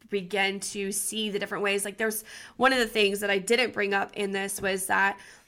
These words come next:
when I am bringing a reading through, or when I'm, when I'm doing a reading for someone, oftentimes my, my eyes will not look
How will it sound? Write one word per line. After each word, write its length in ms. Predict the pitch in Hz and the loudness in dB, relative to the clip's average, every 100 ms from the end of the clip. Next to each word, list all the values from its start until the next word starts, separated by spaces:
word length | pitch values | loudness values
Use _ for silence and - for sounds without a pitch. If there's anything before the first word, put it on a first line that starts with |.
| _ | _
when 560 | - 208 208 208 202 208 - _ | -2 4 6 6 4 -2 -8 _
I 580 | 196 202 202 208 208 208 - - | 0 4 4 4 2 0 -4 -2
am 400 | 208 196 196 208 - _ _ _ _ | 2 2 0 -6 -10 _ _ _ _
bringing 320 | - 226 240 226 | 2 2 4 2
a 80 | |
reading 300 | 202 214 202 | 2 0 -2
through, 160 | 196 208 | -2 0
or 80 | 202 | 2
when 120 | 196 | 2
I'm, 140 | 196 185 | 0 -2
when 140 | 196 | -2
I'm 160 | 190 196 | 0 0
doing 260 | 220 277 247 | 0 0 2
a 60 | |
reading 260 | 214 247 220 | 2 0 -2
for 120 | 202 | -4
someone, 520 | 202 202 196 185 190 - _ _ - | -2 0 2 0 -2 -8 _ _ 0
oftentimes 640 | 170 240 247 220 208 196 - | 2 2 0 2 2 0 -2
my, 160 | 202 220 - - | 0 0 -4 -4
my 320 | 202 208 208 | 2 2 2
eyes 380 | 202 220 233 220 | 4 6 4 2
will 140 | 202 | -2
not 400 | 202 202 220 - | -2 0 0 0
look 240 | 202 220 | -2 -2